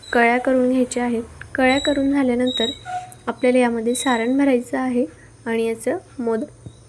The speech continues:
मोदक तयार करायचं आहे. तुम्ही बघू शकता, व्हिडिओमध्ये दाखवल्याप्रमाणे याचा मोदक तयार करायचा आहे आपल्याला. याचं तोंड जे आहे, ते चांगलं बंद करायचं आहे.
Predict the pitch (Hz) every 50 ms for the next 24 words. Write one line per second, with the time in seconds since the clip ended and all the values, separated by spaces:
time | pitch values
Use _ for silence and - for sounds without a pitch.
0 | - - - - - - - - - - 262 254 254 247 240 262 262 - - 277
1 | 247 226 240 240 - 233 233 226 220 226 - 240 233 247 226 202 262 339 - -
2 | - 277 247 240 233 233 233 226 247 247 - 277 277 - - 247 254 277 262 247
3 | 240 233 240 247 240 247 240 247 247 247 247 - 247 240 - - 247 240 233 233
4 | 233 233 226 233 240 233 233 233 226 233 240 233 - - - 226 220 220 220 233
5 | 233 226 226 220 - 262 240 247 240 247 240 240 - 233 233 226 240 339 - -
6 | - - - - - - - - - - - - - - - - - - - -
7 | - _ - _ - - - _ _ _ _ _ - - - - 247 247 262 247
8 | 254 247 240 240 233 233 233 - 277 262 262 262 254 254 254 269 254 247 - -
9 | - 240 240 233 233 240 240 247 247 247 233 233 240 - 269 269 254 247 247 -
10 | 262 254 254 240 233 240